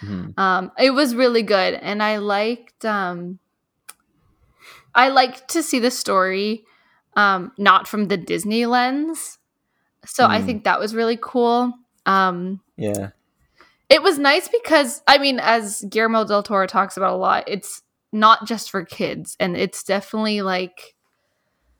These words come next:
Speaker 2: like, a kid could watch this movie, but it's not kiddie at all. It's not, like, dumbed
Speaker 1: Mm.
Speaker 2: down or anything. Or, and there's some very serious,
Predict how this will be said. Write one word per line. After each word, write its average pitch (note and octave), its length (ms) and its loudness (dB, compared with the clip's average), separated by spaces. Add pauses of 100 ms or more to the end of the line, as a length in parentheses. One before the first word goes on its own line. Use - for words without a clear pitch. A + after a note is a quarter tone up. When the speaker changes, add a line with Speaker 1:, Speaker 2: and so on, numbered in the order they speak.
(1160)
Speaker 2:
like, D4+ 160 6
a D4+ 80 2
kid C#4+ 340 -2
could E4 140 0
watch G#3 300 2
this G#3 160 -14
movie, G3 380 0
but F#3+ 360 0
it's G#3 300 -2
not F#3 320 2 (380)
kiddie F3 440 0
at E3+ 80 0
all. F3 220 2
It's F#3+ 240 -6
not, F#3 280 0
like, - 460 -4
dumbed F#3 360 2
Speaker 1:
Mm. F2+ 100 -6
Speaker 2:
down F#3 380 2
or F#3 100 0
anything. F#3+ 420 -4
Or, G#3 180 0
and A#3+ 220 4
there's A#3+ 160 2
some C4 240 0
very A3+ 260 0
serious, F#3+ 840 -4